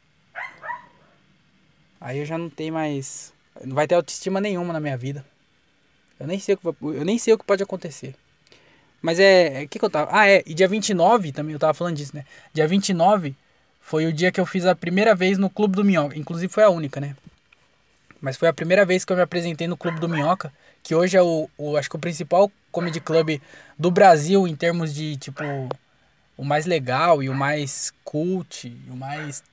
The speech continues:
top. É o Clube do Minhoca. E foi a primeira vez que eu fui lá, a primeira e única. Acho que foi a abertura do show do Afonso. Foi, acho não, né? Foi a abertura do show do Afonso. Foi um puta show legal.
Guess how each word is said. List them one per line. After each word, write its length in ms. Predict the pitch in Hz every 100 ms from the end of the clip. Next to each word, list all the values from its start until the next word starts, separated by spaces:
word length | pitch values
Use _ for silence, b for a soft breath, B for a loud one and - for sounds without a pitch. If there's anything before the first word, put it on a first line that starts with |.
| _
top. 440 | - 135 139 - - - _ _ _ _ _ _ _ _ _ _ - -
É 80 | 127
o 80 | 127
Clube 240 | - 151
do 100 | 160
Minhoca. 400 | 165 139 135 135
E 80 | 135
foi 140 | 165
a 40 | 151
primeira 280 | 156 185
vez 160 | 175 165
que 40 |
eu 60 | 139
fui 100 | 156
lá, 100 | 143
a 40 |
primeira 260 | 143 143 156
e 60 | 156
única. 240 | 170 - b b b b b -
Acho 120 | -
que 20 |
foi 140 | 160
a 20 | 156
abertura 380 | 160 147 175
do 60 | 165
show 120 | -
do 80 | 175
Afonso. 300 | 185 - 151
Foi, 240 | - 190 170
acho 260 | - 165 180
não, 140 | 160
né? 100 | 135
Foi 200 | 127 170
a 20 | 175
abertura 380 | 165 156 156
do 40 | 147
show 120 | -
do 80 | 151
Afonso. 460 | 139 147 165 - - b b b b b
Foi 140 | 131 170
um 40 |
puta 240 | 147 190 208
show 160 | 220
legal. 380 | 214 147 139 160